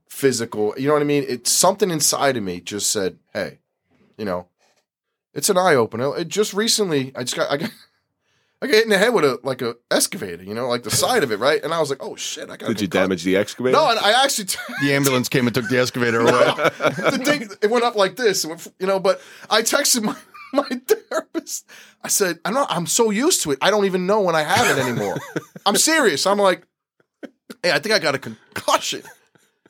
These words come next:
Speaker 1: So, and she's like, "Well, how do you know?" I said, "Well, I got massive headaches three days and I was dizzy." So I, I know now, but I didn't know.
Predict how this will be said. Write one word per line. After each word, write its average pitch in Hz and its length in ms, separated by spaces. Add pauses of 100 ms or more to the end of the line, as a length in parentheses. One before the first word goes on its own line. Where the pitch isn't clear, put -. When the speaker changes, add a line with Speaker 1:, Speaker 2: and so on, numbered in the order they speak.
(180)
Speaker 1:
So, 240 260 (320)
and 196 120
she's 202 160
like, 202 100
"Well, 180 120
how 247 80
do 254 60
you 247 60
know?" 285 120
I 220 80
said, - 200
"Well, 190 100
I - 20
got 160 220
massive 160 320
headaches 175 500
three 160 160
days 175 300
and 120 80
I 117 60
was 117 140
dizzy." 151 300
So - 160
I, - 160
I 208 140
know 220 260
now, 214 220
but 156 180
I 160 120
didn't 170 280
know. 156 400